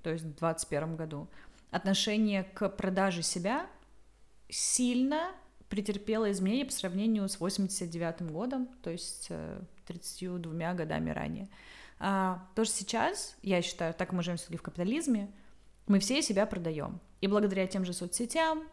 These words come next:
и благодаря, в принципе, культуре продажи, мы сейчас все себя подороже продаём. Ты идёшь,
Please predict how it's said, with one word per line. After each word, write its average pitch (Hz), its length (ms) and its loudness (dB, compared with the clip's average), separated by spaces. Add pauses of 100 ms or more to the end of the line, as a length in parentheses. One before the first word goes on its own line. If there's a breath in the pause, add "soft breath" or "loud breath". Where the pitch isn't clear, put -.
и 196 80 -2
благодаря, 180 800 0
в 180 100 -8
принципе, 208 500 6
культуре 175 380 0
продажи, 254 600 0 (340 soft breath)
мы 302 140 4
сейчас - 420 -2
все 302 480 0
себя 208 500 0
подороже 190 480 2 (120)
продаём. 160 500 -2 (320 soft breath)
Ты 262 220 6
идёшь, 202 400 4